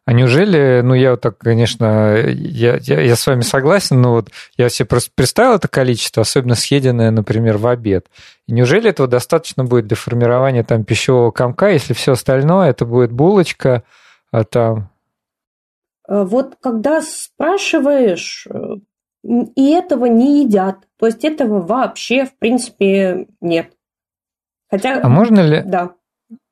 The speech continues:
Speaker 1: Да, да, простите, можно ли заменять, например, а, м, ну, если нет возможности, там, не знаю, я живу там в Ханты-Мансийске или в Антарктиде, например, живу, говорят, вот нет свежих овощей,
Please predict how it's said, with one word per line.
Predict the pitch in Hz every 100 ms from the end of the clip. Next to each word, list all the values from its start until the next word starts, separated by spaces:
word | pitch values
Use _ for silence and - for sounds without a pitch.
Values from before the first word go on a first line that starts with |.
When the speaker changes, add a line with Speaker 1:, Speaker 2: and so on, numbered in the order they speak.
| -
Speaker 1:
Да, | 151 147
да, | 110
простите, | - 123 - 127
можно | 127 165 220 190
ли | 135
заменять, | 110 127 131 135 151 135 -
например, | 110 120 123 127 123 104 _ _ _ _ -
а, | 110 107 110 107 107 104
м, | 104 107 107 107 113
ну, |
если | 151 160 156
нет | 156 -
возможности, | 123 117 147 160 135 131 - - 123 123 120 117 113 110 107 101
там, | 110 110
не |
знаю, | 117 120 107 101
я | 104 107
живу | 101 120 139
там | - 110 107
в | 98 -
Ханты-Мансийске | 127 113 127 131 123 143 143 - 123
или | 117 120 117 113 110 107 104
в |
Антарктиде, | 123 135 123 - 127 110 107
например, | 107 113 104
живу, | 127 151 226
говорят, | 131 120 135 127
вот | 127 - _ _ - - -
нет | 151 160 -
свежих | 123 113 104 -
овощей, | 117 131 - 226